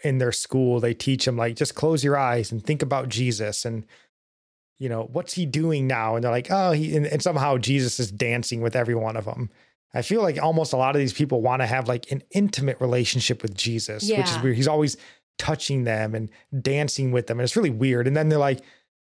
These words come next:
Speaker 1: "Well, what did Jesus say to you?" And then it's like,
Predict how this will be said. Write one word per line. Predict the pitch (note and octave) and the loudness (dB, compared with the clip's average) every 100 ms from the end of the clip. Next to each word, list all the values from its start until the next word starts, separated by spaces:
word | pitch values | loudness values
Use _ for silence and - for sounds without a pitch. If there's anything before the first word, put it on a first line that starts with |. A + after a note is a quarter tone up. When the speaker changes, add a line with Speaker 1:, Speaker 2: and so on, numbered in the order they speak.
| _ _ _ | _ _ _
Speaker 1:
"Well, | B2 | -4
what | D3 | -2
did | C#3 B2 | -4 -4
Jesus | C#3+ C3+ C3+ | -4 -4 -4
say | - C#3+ D#3+ | -2 -2 0
to | |
you?" | B2+ A2+ A2+ | -2 -2 0
And | |
then | B2 C3 | 0 0
it's | - | 0
like, | A#2+ A#2+ - | 0 -2 -8